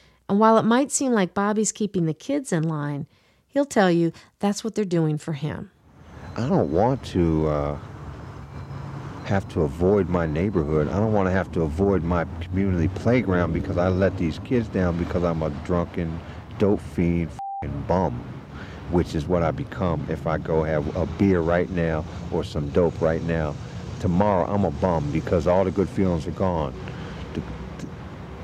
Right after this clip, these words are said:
Speaker 2: I don't want to feel the shame, which I felt from relapses.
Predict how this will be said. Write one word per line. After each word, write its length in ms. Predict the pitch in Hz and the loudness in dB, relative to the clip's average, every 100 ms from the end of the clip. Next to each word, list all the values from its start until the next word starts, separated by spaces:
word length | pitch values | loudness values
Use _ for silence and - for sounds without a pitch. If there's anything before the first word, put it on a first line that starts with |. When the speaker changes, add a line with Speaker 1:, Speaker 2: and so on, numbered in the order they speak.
| - - | -6 2
Speaker 2:
I 60 | |
don't 180 | 127 135 | 4 4
want 160 | 90 80 | 4 2
to 60 | |
feel 200 | 110 87 | 2 2
the 80 | 71 | 0
shame, 460 | - 85 90 65 - - - - - - | -2 2 2 2 -4 -14 -14 -14 -12 -4
which 240 | 76 - | -4 -2
I 100 | 80 73 | -2 -4
felt 340 | - 92 - - - - - - - - | 2 4 4 -2 -14 -14 -14 -14 -14 -14
from 300 | - 156 139 | -6 -4 -2
relapses. 880 | 160 147 139 131 - - - - | 0 0 -2 -6 -10 -12 -14 -14